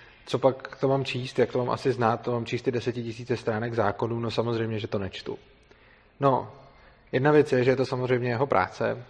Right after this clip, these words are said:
za kterou je placený, ale tak nějak budiš. On bohužel, a to je na tom celém smutný, měl vlastně pravdu.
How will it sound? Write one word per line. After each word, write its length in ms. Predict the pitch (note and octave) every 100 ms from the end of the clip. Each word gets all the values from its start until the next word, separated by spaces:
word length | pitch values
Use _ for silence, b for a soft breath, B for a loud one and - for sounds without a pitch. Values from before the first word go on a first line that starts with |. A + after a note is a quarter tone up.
| -
za 140 | A#2 A2+
kterou 340 | - A#2 A#2
je 80 | B2
placený, 640 | G2 - G#2+ G#2 G#2+ A#2 - -
ale 260 | F#2 G#2+ G#2+
tak 180 | A2
nějak 260 | A#2+ A2 G#2 G2 -
budiš. 500 | A#2 A2 G#2+ - - B B B B
On 420 | - C#3 D3 C#3+ C3
bohužel, 480 | B2+ D#3 C3 B2+
a 100 | C3
to 100 | A#2
je 40 | B2+
na 80 | B2
tom 140 | C3
celém 220 | B2 C3+
smutný, 460 | C3 B2 A2 A#2 A#2
měl 260 | A#2 A#2
vlastně 320 | A2+ A2 - B2
pravdu. 380 | A2 A2+ -